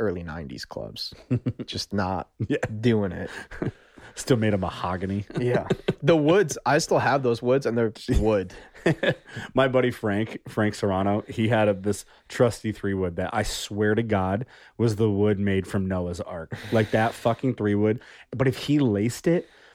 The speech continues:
Speaker 2: dude, it was, like, two thirty. Like, he
Speaker 1: Yeah.
Speaker 2: could crush it. Uh, but if he topped it, it was, like, fifty. <laughs>
Speaker 1: I got one of those, some of those irons, too. Like, they were blades,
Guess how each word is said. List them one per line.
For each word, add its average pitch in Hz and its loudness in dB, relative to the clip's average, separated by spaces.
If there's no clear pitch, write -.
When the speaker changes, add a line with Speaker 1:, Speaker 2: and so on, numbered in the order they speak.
Speaker 2:
dude, 135 4
it 127 4
was, 107 -4
like, 98 -6
two 123 2
thirty. 104 -2
Like, 104 2
he 107 -2
Speaker 1:
Yeah. 107 0
Speaker 2:
could 104 -4
crush 101 -4
it. - -10
Uh, 110 -6
but 110 0
if 113 2
he 107 -4
topped 123 2
it, 82 -10
it 87 -14
was, 90 -12
like, 87 -10
fifty. - -8
<laughs> - 2
Speaker 1:
I 143 6
got 156 4
one 139 2
of 127 2
those, 123 2
some 170 -2
of 156 2
those 110 0
irons, 120 0
too. - -6
Like, 107 -2
they 147 2
were 123 -2
blades, 101 -4